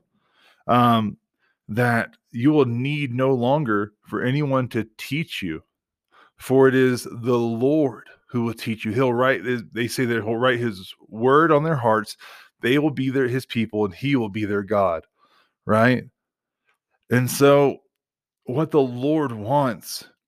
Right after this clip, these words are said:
is not anymore <laughs> a prophet led, uh, led people. The prophet has come.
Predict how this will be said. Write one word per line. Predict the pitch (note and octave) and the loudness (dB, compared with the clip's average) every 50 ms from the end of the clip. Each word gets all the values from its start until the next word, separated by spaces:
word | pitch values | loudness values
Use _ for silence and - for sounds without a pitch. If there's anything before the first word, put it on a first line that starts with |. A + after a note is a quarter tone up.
| _ _ - | _ _ -4
is | C#3 C#3 A#2 A#2 | -2 -2 -2 -4
not | B2 B2 A#2+ A#2+ C#3 D3 D#3+ D3+ A#2 - _ - - - _ _ _ - | -6 -4 -2 -2 0 0 0 0 -2 -4 _ -20 -20 -20 _ _ _ -6
anymore | C3+ D#3 D#3+ E3 D3+ C3+ C3 C3 B2+ A#2 G2+ D#2 - - _ _ _ _ _ _ _ _ - | -4 -2 0 0 0 0 0 0 -2 -2 -4 -8 -12 -16 _ _ _ _ _ _ _ _ -4
<laughs> | C3 C3+ - - - D#3 - - - - _ _ _ _ _ - - - - - | -4 -4 -4 -6 -14 -12 -10 -10 -10 -10 _ _ _ _ _ -20 -20 -20 -14 -4
a | - G#2+ | -2 -2
prophet | A2+ - - - - C#3+ C#3+ C#3+ C#3 - - B2+ A#2+ - | -2 -2 -6 -8 -2 2 2 2 2 2 0 -2 -2 -2
led, | - A2+ A#2+ C3 C3 B2+ B2 A2 G2 _ _ _ - | -4 -2 0 2 2 2 0 -4 -12 _ _ _ -6
uh, | A2 A2+ A2+ A2+ | -4 -2 -2 -2
led | A2 A#2 B2+ B2+ B2+ B2 G#2+ - | 0 2 4 4 4 2 0 -6
people. | - A2+ G#2 - - D2+ C2+ _ _ _ _ _ _ _ _ _ _ _ _ _ _ _ _ _ _ _ _ _ - - - _ _ - | -6 -6 -6 -4 -6 -12 -12 _ _ _ _ _ _ _ _ _ _ _ _ _ _ _ _ _ _ _ _ _ -20 -20 -20 _ _ -2
The | A2+ A2+ | -2 -2
prophet | A2 - - - A#2 A#2+ C3 C3 - - A#2 - - | -2 -4 -4 0 2 2 2 0 0 0 0 0 -2
has | - - - A#2 A2+ A2 A2 - - | -4 -12 -6 -2 -2 -2 -2 -4 -10
come. | - - A2 G#2 F#2 D#2+ - | -8 -6 -6 -4 -6 -6 -12